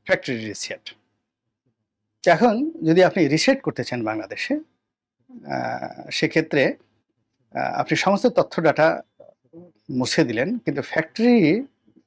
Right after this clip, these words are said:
যে, আহ, তথ্য ডেটা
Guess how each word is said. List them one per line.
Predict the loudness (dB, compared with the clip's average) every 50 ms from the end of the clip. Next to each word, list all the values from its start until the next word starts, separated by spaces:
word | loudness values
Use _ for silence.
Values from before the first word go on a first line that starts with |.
| _ _
যে, | -12 -12 -4 -2 0 0 0 0 -2 -6 -10 _ _ _ _ _ _ _ _ _ _ _ _ _ _ _
আহ, | -12 -10 -10 -10 -10 -14 -16 _ -20 -20 -20 -20 -18 -18 -18 -20 -20 -20 -20 _ _ _ _ _ _ _
তথ্য | -2 -2 -2 0 2 2
ডেটা | 2 2 2 0 0 0 -2